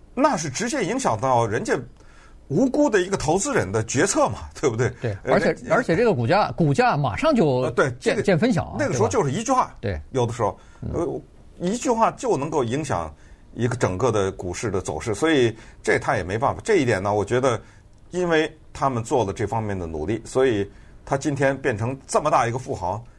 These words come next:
Speaker 1: 那也是这个原因嘛，对不对？就是说他们致力于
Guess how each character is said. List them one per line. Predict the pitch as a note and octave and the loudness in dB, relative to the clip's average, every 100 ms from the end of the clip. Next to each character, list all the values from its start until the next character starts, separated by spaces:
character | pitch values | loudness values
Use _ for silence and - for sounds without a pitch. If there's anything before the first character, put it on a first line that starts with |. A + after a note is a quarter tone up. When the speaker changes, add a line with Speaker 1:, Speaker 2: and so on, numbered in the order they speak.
| - | -20
Speaker 1:
那 | - | -4
也 | G#2+ G2+ | 0 0
是 | G2 E3+ - | -2 -6 -2
这 | G3 | 0
个 | C3 | 0
原 | E2+ G2+ | 0 -2
因 | |
嘛， | C#3+ - - | -2 -2 -6
对 | - | -10
不 | F#2 | -4
对？ | G2 | -4
就 | E2+ C3+ | -2 -4
是 | |
说 | A2 C3 C3 - - - | 0 0 0 -8 -20 -18
他 | - C3 | -2 0
们 | A2+ G#2+ - - | 0 -6 -10 -4
致 | B3 | 0
力 | C#3+ B2 G2+ | 0 0 -2
于 | G#2 C#3 | -4 -4